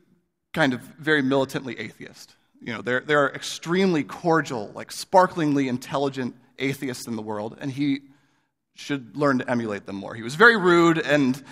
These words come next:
just not, not a, a guy fun guy to talk to, so he kept on interrupting her during the conversation, telling her, "Look at the logic." That was sort of his, like, almost mantra-like, "Look at the logic, look at the logic, look at the logic." I mean, it was just this constant thing.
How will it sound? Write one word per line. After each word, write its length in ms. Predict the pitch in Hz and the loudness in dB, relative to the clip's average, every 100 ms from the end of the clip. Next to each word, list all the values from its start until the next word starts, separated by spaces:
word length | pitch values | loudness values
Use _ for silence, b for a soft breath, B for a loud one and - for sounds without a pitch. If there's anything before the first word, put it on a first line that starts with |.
| B B | B B
just 280 | 139 143 - | -4 -4 2
not, 340 | 151 156 156 | 6 8 6
not 340 | 147 147 151 - | 4 4 4 0
a, 220 | 143 - | -4 -4
a 60 | 135 | -4
guy 240 | 120 117 - _ _ _ | -2 -4 -8 _ _ _
fun 140 | 190 170 | 0 0
guy 220 | 170 151 | 4 4
to 80 | 131 | 4
talk 260 | 151 127 - | 0 -2 -2
to, 80 | |
so 120 | 127 143 | -6 -4
he 40 | |
kept 160 | 226 262 | 0 0
on 100 | 202 | 0
interrupting 500 | 175 - 151 147 131 | -6 -2 -4 -2 -6
her 100 | 120 | -4
during 160 | 120 | -6
the 80 | 113 | -6
conversation, 680 | 135 123 120 123 117 127 113 | -4 -4 -4 -6 -6 -6 -8
telling 300 | 131 143 143 | -4 -4 -2
her, 240 | 143 123 b b b | -4 -4 b b b
"Look 280 | 127 156 170 | -4 -4 -4
at 80 | 156 | -6
the 60 | |
logic." 440 | 147 123 101 - - _ - | -4 -4 -6 -14 -20 _ -4
That 80 | |
was 100 | 131 | -4
sort 160 | 139 131 | -4 -8
of 60 | 139 | -8
his, 200 | 123 - _ - | -12 -12 _ -16
like, 120 | 151 | -4
almost 240 | 208 208 | -2 -2
mantra-like, 760 | 123 117 120 139 - 107 98 - - | -2 0 0 0 -6 -10 -10 -10 -10
"Look 160 | 151 | -10
at 80 | 190 | -8
the 60 | 147 | -10
logic, 380 | 139 120 - _ _ - | -8 -10 -12 _ _ -20
look 120 | 113 | -18
at 80 | 110 | -12
the 60 | |
logic, 320 | 110 139 - - _ _ _ _ _ _ | -8 -8 -10 -20 _ _ _ _ _ _
look 120 | - 214 | -14 -12
at 60 | |
the 60 | - | -10
logic." 320 | 113 92 - - | -8 -8 -12 -6
I 60 | |
mean, 100 | 147 | 0
it 40 | 151 | 0
was 80 | 143 | 0
just 160 | 143 | -6
this 160 | 139 - | -10 -10
constant 540 | - 160 165 160 135 | 0 0 0 -6 -8
thing. 220 | 185 147 | -4 -4